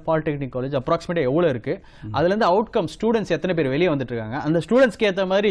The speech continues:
Speaker 1: ஜாப் ஆப்பர்ச்சுனிட்டிஸ் மீட் அவுட் ஆகுதா?
Speaker 2: இல்ல, அதான் எங்களுக்கு வந்து அவுட்புட் பாத்தீங்கன்னா ஒன் லேக் சிக்ஸ்டி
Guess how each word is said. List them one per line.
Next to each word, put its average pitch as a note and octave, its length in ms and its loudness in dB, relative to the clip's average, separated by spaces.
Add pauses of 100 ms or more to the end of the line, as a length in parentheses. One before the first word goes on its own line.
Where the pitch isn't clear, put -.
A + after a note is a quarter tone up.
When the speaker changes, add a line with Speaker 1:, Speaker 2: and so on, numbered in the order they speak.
Speaker 1:
ஜாப் F#3 260 2
ஆப்பர்ச்சுனிட்டிஸ் D#3 540 -4
மீட் D3 180 -2
அவுட் A2 180 -6
ஆகுதா? F#2+ 240 -14
Speaker 2:
இல்ல, D3+ 160 2
அதான் C#3 260 2
எங்களுக்கு E3+ 380 2
வந்து G3+ 180 2
அவுட்புட் F#3 420 -2
பாத்தீங்கன்னா F3 340 0
ஒன் D#3+ 140 4
லேக் E3 180 -2
சிக்ஸ்டி C#3+ 200 -6